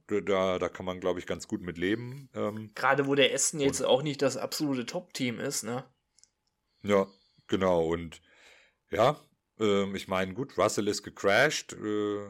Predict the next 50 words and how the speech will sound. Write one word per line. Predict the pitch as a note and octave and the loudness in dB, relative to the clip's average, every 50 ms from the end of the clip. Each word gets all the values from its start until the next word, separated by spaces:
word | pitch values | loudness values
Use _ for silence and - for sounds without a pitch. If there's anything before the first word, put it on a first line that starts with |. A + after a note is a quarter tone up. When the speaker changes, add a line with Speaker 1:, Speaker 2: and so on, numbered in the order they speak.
| G2 F#2+ - - _ _ _ _ - | -16 -20 -20 -20 _ _ _ _ -6
Speaker 1:
können | - G#2+ G2+ | -6 -4 0
wir | G2 | 0
ja | G#2+ | 0
gleich | F#2+ F#2 G2 G#2+ A2+ - | 0 2 0 0 0 0
zu | - - A#2 | -4 -8 -6
kommen, | C3+ A#2+ A2+ A2+ A2 | -2 -2 -2 0 -2
Speaker 2:
<laughs> | D3+ | -4
Speaker 1:
inwiefern | C#3 G#2 F#2+ - D3 G#2 G2 G2 G2 F#2+ F#2+ F#2 F2 F2+ F2+ - | -6 -6 -4 -2 0 0 0 0 -4 -12 -12 -12 -12 -12 -14 -10
du | - A2 | -6 0
da | G2 G2+ F2+ F2 | 2 2 4 4
eigene | G2+ A2 A#2+ A2 G#2+ G#2+ G#2+ | 6 4 4 4 2 -4 -4
Schuld | - - - A#2 A2+ A2+ A#2 G#2+ G2 | -4 0 2 4 6 6 6 4 2
oder | F#2+ F#2 F#2+ F#2+ F#2+ F2+ | 0 2 2 2 2 2
Speaker 2:
Ja. | B2+ B2 - - - - - - | -2 -8 -12 -16 -18 -18 -10 -4
Speaker 1:
Alonsos | F#2 F#2 F#2+ G#2 A2 A2+ - A#2+ G#2 G2 - | -2 0 2 2 0 0 0 0 0 0 2
Ding | - A#2 A#2+ A#2 | 0 0 0 -2
siehst. | A2 G2+ A2 A#2+ B2 B2+ - - - | -6 -6 -6 -4 -4 -4 -6 -6 -2
Ähm, | - G2 G2 F#2+ F#2+ F#2+ - _ _ - - | 2 4 4 4 2 -2 -16 _ _ -16 -8
Alonso | - F2+ F2+ F#2+ G2 F2+ A2 | -4 2 4 4 4 4 0
kriegt | G2+ - G#2 - - | -4 -4 -6 -6 -6
eine | F#2 | -6
Strafe | E2+ - - F2 F2+ G#2 B2+ - - - D#3+ D#3 D#3 D3 | -6 -4 0 2 4 4 4 2 2 4 4 4 4 2
und | - A2+ A2 G#2+ G2 - _ - | -2 -4 -4 -4 -6 -12 _ 0
ja, | F2+ G#2 C3+ - | 2 2 2 2
dann | - - F2+ F2+ | 0 -4 -6 -4
kriegt | - B2 A#2 - | -4 -6 -2 2
er | A#2+ G#2+ | 2 2
zu | D3+ - F#2 | 2 0 0
Recht, | - A2 D3+ - - - - - _ - | 2 2 2 2 -2 -12 -14 -20 _ -4
also | - G#2 G2 F2+ E2+ F2 - - - - - | -2 -2 -2 -4 -8 -14 -18 -20 -18 -12 -10
die, | F#2+ E2 | -10 -8
die | F2+ F#2+ F#2 | -6 -8 -8
zwei | - - - F#2 F2 | -8 -4 0 0 0
Positionen, | E2 - F#2 F2 E2+ F2 - - - F2+ F#2 A2 B2+ D3 D#3+ F3 E3+ C#3 | 2 0 -2 -2 -2 -6 -10 -6 -2 -2 -2 -2 -2 -6 -10 -10 -8 -6
ähm, | A2+ A2 A2 A2+ A#2+ - _ - - - - - _ _ _ - | -4 -4 -4 -6 -10 -16 _ -20 -20 -20 -20 -20 _ _ _ 2
weil | G2+ F#2+ | 2 4
er | F#2 G2 F#2 | 6 6 4
hat | G2+ - | 4 2
sich | - F2 - | -2 -6 -4
nichts | B2+ C3+ C3+ - - | -4 -6 -4 -4 -8
zu | - - | -6 -2
Schulden | D#3 C#3+ C#3 C3+ C3+ | 0 2 2 0 0
Speaker 2:
Mhm. | C3 | 2
Speaker 1:
kommen | C3+ B2+ B2+ B2+ | 0 2 2 4
lassen, | B2+ B2+ B2 - B2+ B2 | 0 0 0 -2 -4 -2
er | A2 G2+ | 0 0
ist | G2+ | 0
Speaker 2:
Stimmt. | - B2 A#2 | 0 0 -4
Speaker 1:
nicht | - - | -4 -4
gecrashed. | A#2 A2+ - - A2 A2 A2 - - - | -8 -6 0 2 4 4 4 2 -2 -12